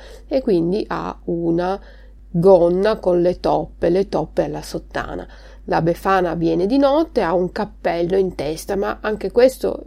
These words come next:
cappello è vecchio, è rotto, è messo male sulla testa, è storto, eh, perché appunto è una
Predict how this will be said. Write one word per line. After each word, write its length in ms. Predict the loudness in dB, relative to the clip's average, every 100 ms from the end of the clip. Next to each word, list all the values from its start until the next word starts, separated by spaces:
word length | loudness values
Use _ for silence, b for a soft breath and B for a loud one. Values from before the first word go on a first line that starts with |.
| -10
cappello 520 | -10 -2 2 4 4
è 100 | 2
vecchio, 880 | 2 0 -2 -4 0 2 2 0 -2 B B
è 560 | B -2 0 0 0 0
rotto, 440 | 4 4 4 0 -2
è 80 | 2
messo 360 | 0 0 -2
male 560 | -2 -2 -2 0 0 0
sulla 340 | 0 -2 -2
testa, 440 | -4 -4 -6 -8 -10
è 40 |
storto, 640 | -4 0 2 2 0 -2 -2 B B B B -4
eh, 260 | -2 -2
perché 460 | -2 0 0 0 -2
appunto 880 | 0 -2 -2 0 0 2 4 4 2
è 480 | -2 -6 -6 -2 0
una 920 | 0 -2 -2 -4 -6 -6 -6 -8 -10